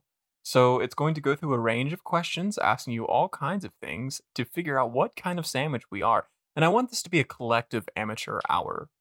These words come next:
quiz. I want us all to be able to decide which one we want.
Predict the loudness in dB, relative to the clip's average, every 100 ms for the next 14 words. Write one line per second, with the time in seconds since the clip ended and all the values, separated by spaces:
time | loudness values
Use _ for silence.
0 | _ _ _ _ -16 -6 -2 -2 -2 2
1 | 4 4 0 2 2 2 -2 -6 -6 -8
2 | -12 -8 -8 -2 2 2 0 -4 -8 -8
3 | -6 -6 -6 -10 -14 -8 -8 -10